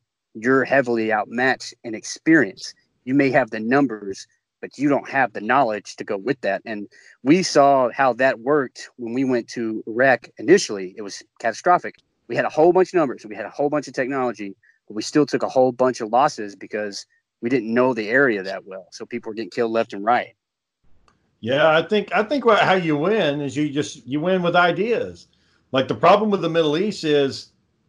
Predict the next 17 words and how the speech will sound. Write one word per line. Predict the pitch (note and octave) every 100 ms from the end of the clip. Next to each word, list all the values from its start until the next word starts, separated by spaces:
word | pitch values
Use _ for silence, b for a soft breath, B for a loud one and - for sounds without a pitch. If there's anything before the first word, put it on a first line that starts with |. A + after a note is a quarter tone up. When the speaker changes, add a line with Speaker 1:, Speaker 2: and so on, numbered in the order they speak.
| _ -
Speaker 2:
I | G#2+
think | E3+ F3 -
ten | D#3 F#3
percent, | D3+ C3+ - F#3 E3+ - _ _ _ _ _ - - - - -
ten | - G#3
percent | G#3+ G3+ G#3 G3+
of | D#3+ A#2+
all | C3 D3+ E3+
the | F3
books | E3+ E3 D#3+ - - A2
written | C#3 E3
in | D3+ C#3+
English | D#3 C#3+ A#2 -
have | A2+
been | C3
translated | - D3 D#3+ C3+ B2+ A#2 A#2 -
to | B2+ B2+ A2+ G#2+